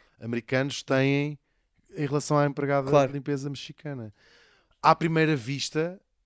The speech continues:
Speaker 1: se calhar as pessoas dizem, "Então, ele tá a brincar com as empregadas de limpeza mexicana." Não, não, não, não, tu, dentro da tua cabeça é que estás. Is-,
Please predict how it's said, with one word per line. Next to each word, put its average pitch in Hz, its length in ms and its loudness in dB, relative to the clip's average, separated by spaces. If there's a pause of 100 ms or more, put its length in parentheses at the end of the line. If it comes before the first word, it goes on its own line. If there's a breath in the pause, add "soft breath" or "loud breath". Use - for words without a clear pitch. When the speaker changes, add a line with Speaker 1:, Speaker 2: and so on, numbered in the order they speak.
(680)
Speaker 1:
se - 120 -12
calhar 147 260 2
as 143 60 -6
pessoas 151 160 -10
dizem, 131 120 -4
"Então, 127 160 -12 (140)
ele - 100 -20
tá - 120 -12
a 107 40 -10
brincar 107 340 -10
com - 120 -12
as 95 180 -10
empregadas 98 340 -8
de 98 60 -12
limpeza 90 220 -12
mexicana." 95 360 -12
Não, 147 160 -8
não, 151 180 -10
não, 143 140 -10
não, 135 280 -10 (600)
tu, 151 380 2
dentro 135 300 0
da - 20 0
tua 131 160 -4
cabeça 123 380 -2
é 131 40 -8
que - 60 -16
estás. 113 400 -6
Is-, 95 280 -12